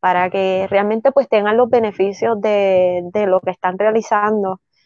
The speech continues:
y, y, ¿verdad? Y tengan éxito cuando vayan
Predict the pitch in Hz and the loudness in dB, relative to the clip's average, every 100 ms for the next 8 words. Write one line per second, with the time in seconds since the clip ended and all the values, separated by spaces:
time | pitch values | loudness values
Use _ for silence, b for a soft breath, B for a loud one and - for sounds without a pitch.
0 | b _ - 190 190 175 175 175 180 185 | b _ -6 0 2 2 -2 -2 -4 -6
1 | 190 - 208 196 240 262 240 254 214 208 | -8 0 4 4 4 2 2 4 2 0
2 | - 202 175 165 175 _ 185 180 175 180 | -4 -4 -4 -6 -8 _ -8 -8 -6 -6
3 | 185 196 190 180 | -6 -6 -8 -10